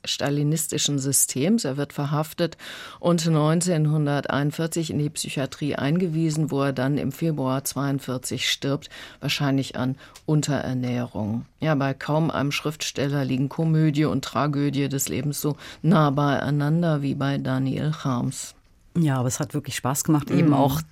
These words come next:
Speaker 2: zuzuhören. Also
Speaker 1: Ja.
Speaker 2: es macht auch Lust auf mehr und auch dem, es ist ja eine Autorenlesung, auch Kamina zuzuhören.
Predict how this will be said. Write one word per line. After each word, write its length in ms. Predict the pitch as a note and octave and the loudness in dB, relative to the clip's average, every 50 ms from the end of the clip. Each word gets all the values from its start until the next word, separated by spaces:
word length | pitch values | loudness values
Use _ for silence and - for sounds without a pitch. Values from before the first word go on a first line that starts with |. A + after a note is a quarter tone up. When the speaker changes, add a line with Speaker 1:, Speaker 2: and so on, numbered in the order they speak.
| - | -6
Speaker 2:
zuzuhören. 1000 | - - - - E3+ F3 - - - E3 D#3+ C#3 D3+ D#3+ F3 F3+ F#3 F#3 F3+ D#3+ | -2 0 2 4 4 4 2 4 2 2 4 4 4 6 6 6 6 6 6 6
Also 140 | C#3 C#3 C#3+ | 4 4 2
Speaker 1:
Ja. 80 | C#3 | 2
Speaker 2:
es 40 | C#3 | 2
macht 200 | D#3+ D#3 - - | 2 0 0 -2
auch 100 | C#3 - | -2 0
Lust 320 | A2 B2 F3 F3 - - - | 2 2 2 2 2 2 2
auf 220 | C#3 C#3+ - - | 0 2 2 4
mehr 340 | C#3+ C#3 D3+ E3+ F3+ F3+ - | 6 6 6 6 6 4 4
und 140 | C#3+ C#3+ - | 2 2 2
auch 180 | B2+ D3+ - - - - - - - - _ _ | 2 0 0 -2 -8 -14 -14 -14 -18 -20 _ _
dem, 260 | - D#3+ D#3 D#3 D#3 D3 | 4 6 6 6 6 4
es 140 | - A#2 | 2 0
ist 100 | C3+ C#3 | -2 0
ja 60 | - D3+ | 2 2
eine 120 | D3 C#3+ | 4 4
Autorenlesung, 760 | C#3+ C#3+ - - D#3 D3 F3+ F#3 D#3+ D#3+ F3+ F3 F3 F3 D#3 | 2 2 2 2 4 6 6 6 6 6 6 6 4 2 2
auch 160 | - C#3 - | 0 0 0
Kamina 540 | - - D3+ D3 D3+ E3 G3 A3+ A#3 G3 E3 | 2 4 6 6 8 8 8 8 8 6 6
zuzuhören. 580 | - - F#3 E3+ E3+ - F3 E3 E3 E3 G3+ | 4 4 2 2 4 4 4 4 6 6 4